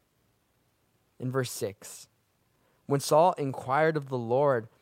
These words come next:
the Lord did not answer him either by dreams, by Urim, or by the prophets."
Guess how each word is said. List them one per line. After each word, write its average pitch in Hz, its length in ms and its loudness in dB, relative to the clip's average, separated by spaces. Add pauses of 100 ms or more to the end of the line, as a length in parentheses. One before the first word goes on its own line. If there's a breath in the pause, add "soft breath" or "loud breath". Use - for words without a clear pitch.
(420 soft breath)
the 123 80 -6
Lord 131 640 -2
did 147 180 -2
not 151 400 -2
answer 143 440 -4
him 107 360 -8 (720)
either 135 260 0
by 113 240 -2
dreams, 151 720 -4 (300 soft breath)
by 107 180 0
Urim, 151 720 -2 (340)
or 110 160 0
by 104 300 -6
the 98 160 -14
prophets." - 1200 -12